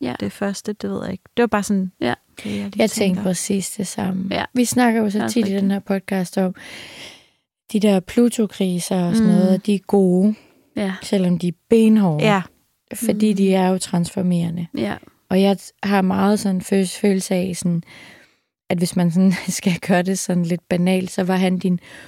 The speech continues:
Speaker 3: Pluto-graviditet og
Speaker 2: Ja.
Speaker 3: fø-, øh,
Speaker 1: Mm.
Speaker 3: fødsel, og,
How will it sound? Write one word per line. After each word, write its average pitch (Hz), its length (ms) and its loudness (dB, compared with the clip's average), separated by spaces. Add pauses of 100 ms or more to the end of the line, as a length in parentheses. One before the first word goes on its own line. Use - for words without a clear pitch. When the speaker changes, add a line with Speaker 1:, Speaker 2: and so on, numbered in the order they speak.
(120)
Speaker 3:
Pluto-graviditet 196 1400 0
og - 80 -2
Speaker 2:
Ja. 220 120 0
Speaker 3:
fø-, 202 260 2 (160)
øh, 233 180 2
Speaker 1:
Mm. 220 60 -6
Speaker 3:
fødsel, 220 360 0
og, 190 180 0